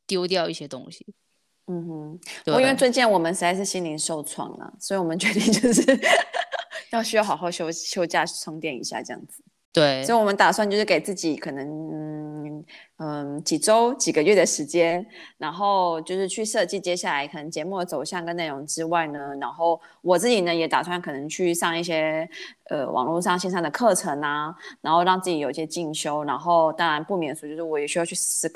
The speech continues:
Speaker 2: 思考就是我人生的下一步。对，因为只要转职失败，我现在也很茫然。对，然后另外呢，我最近也忙着搬家，就是我决定要搬走小镇了，所以呢，我现在前一两周也把我的车给卖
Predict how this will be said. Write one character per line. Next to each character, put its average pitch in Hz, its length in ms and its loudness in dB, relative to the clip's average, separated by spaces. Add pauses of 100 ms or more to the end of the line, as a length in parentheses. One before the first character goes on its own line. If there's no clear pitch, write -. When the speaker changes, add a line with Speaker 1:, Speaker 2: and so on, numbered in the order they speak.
Speaker 2:
思 - 180 -2
考 160 240 -2
就 139 80 -6
是 160 120 2
我 151 100 2
人 139 140 -2
生 160 160 -2
的 139 40 -4
下 147 240 -2
一 127 80 -4
步。 131 320 -10 (320)
对， 151 220 -2
因 156 80 -4
为 160 240 0 (240)
只 - 80 -4
要 160 80 2
转 151 220 -4
职 151 140 -4
失 151 200 -2
败， 160 100 2
我 143 120 2
现 160 120 -4
在 156 80 -2
也 139 120 -4
很 160 140 -8
茫 139 260 -10
然。 - 240 -10 (640)
对， 107 400 2
然 180 120 2
后 269 180 6
另 320 220 4
外 311 200 6
呢， 262 600 -4
我 196 120 2
最 262 200 4
近 254 80 0
也 220 120 0
忙 180 200 0
着 190 80 0
搬 185 260 2
家， 180 380 0 (340)
就 190 140 -14
是 196 180 -6
我 180 160 -2
决 165 140 -6
定 180 100 -4
要 190 120 -2
搬 180 180 -4
走 165 160 -6
小 - 240 -10
镇 110 320 -8
了， - 180 -12
所 - 160 -4
以 180 100 2
呢， 156 380 -4
我 147 160 -2
现 185 160 -2
在 180 280 0
前 175 200 -4
一 185 80 0
两 165 220 0
周 160 80 -6
也 151 80 -2
把 143 180 0
我 147 80 -4
的 135 80 -6
车 156 220 -10
给 131 120 -10
卖 135 300 -2